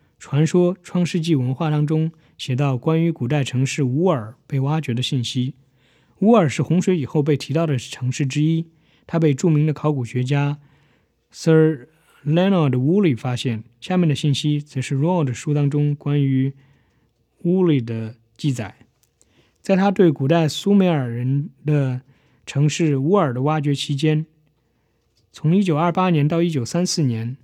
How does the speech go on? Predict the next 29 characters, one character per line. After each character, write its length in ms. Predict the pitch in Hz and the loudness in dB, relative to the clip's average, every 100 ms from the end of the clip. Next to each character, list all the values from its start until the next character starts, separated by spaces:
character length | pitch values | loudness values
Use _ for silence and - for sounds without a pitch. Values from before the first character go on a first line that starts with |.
| _ _ | _ _
Leonard 380 | 147 170 185 180 | -2 0 2 0
Woolley 580 | 160 151 202 180 120 123 _ - | 0 0 0 0 -2 -6 _ -8
发 160 | 156 | -6
现 340 | 147 156 135 143 | -2 0 0 -2
一 60 | 160 | -6
层 260 | - 156 | -4 -6
厚 260 | - 233 202 | -6 -2 -2
厚 240 | - 185 | -2 -4
的 80 | 131 | -4
冲 300 | 123 190 202 | -4 0 0
击 160 | 185 190 | 0 -2
淤 200 | 190 196 | 0 0
泥 320 | 135 127 165 - _ | 0 -2 -4 -8 _
沉 220 | - 135 | -2 2
淀 180 | 151 143 | 2 2
在 120 | 143 | 2
这 120 | 135 | 0
个 100 | 147 | -2
地 160 | 131 143 | -2 -2
方 160 | 139 147 | 0 0
的 60 | |
下 260 | 139 196 147 | 0 -2 -2
面。 220 | 113 107 _ _ _ _ _ _ _ | -4 -8 _ _ _ _ _ _ _
最 140 | - | -2
开 200 | 233 254 | 0 0
始 120 | 226 | 0
的 60 | 139 | -4
时 140 | 123 | -2
候， 340 | 147 160 147 | 0 0 0